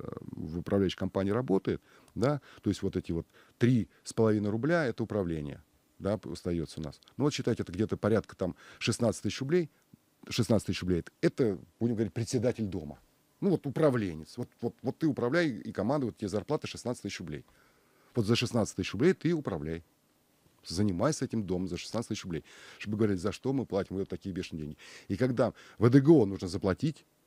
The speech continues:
там рубль с лишним, да, потому что по количеству стояков оценивается на рынке, там облбытгаз, там Газпром, распределение, кто угодно. Ц-, цены практически у них одинаковые. Только вопрос опять,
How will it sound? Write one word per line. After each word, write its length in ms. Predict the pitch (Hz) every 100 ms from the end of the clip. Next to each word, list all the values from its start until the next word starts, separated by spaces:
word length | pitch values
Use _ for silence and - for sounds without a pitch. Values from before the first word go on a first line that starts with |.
| _ _ _ -
там 160 | 92 90
рубль 240 | 113 95
с 80 | -
лишним, 380 | 107 - 95 90 _ _
да, 240 | 92 113 143
потому 220 | - 101
что 120 | -
по 80 | -
количеству 340 | 104 101 -
стояков 520 | 85 95 90 139 170 143 - 85 71
оценивается 640 | - 131 160 139 - 82
на 160 | 71 80
рынке, 400 | 107 151 - 87
там 440 | 80 80 78 76
облбытгаз, 720 | 80 92 82 85 87 151 151 -
там 260 | 87 78
Газпром, 500 | 76 85 - 143 151 - - -
распределение, 600 | 95 98 113 110 110 104
кто 160 | 90 139
угодно. 480 | 160 147 95 76 65
Ц-, 160 | - -
цены 320 | - 156 156
практически 440 | 104 95 - -
у 40 | 104
них 140 | 101
одинаковые. 540 | 95 95 85 - 67 - _ _ -
Только 180 | 107 98
вопрос 380 | 104 107 123
опять, 260 | 110 113 98